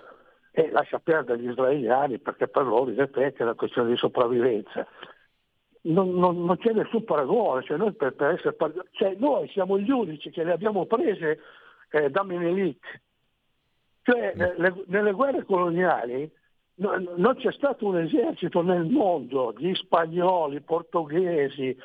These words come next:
Speaker 1: ora gli spagnoli e i portoghesi saranno perché c'è, però, cioè,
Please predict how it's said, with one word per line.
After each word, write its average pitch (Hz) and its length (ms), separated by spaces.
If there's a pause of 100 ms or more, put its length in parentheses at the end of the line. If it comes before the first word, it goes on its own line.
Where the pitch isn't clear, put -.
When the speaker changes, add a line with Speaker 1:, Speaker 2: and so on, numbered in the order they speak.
(100)
Speaker 1:
ora 151 240
gli 135 100
spagnoli 156 380
e - 20
i - 40
portoghesi 139 680
saranno 131 260
perché 131 280
c'è, 160 160
però, 135 420 (540)
cioè, 139 280